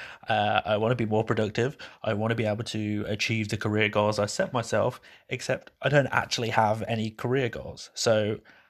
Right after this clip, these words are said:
how on earth am I supposed to know <laughs> what it is I want to do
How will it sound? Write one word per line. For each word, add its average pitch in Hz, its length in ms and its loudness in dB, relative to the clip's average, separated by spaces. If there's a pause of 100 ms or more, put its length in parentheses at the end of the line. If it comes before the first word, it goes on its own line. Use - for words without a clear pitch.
(160)
how 135 320 4
on 120 140 6
earth 113 240 2
am 110 80 0
I 110 80 2
supposed 110 340 -2
to 113 80 -4
know 104 300 -2
<laughs> 113 260 -6
what 117 400 6
it 113 100 6
is 113 160 6
I 110 100 6
want 110 240 2
to 113 80 -4
do 131 420 0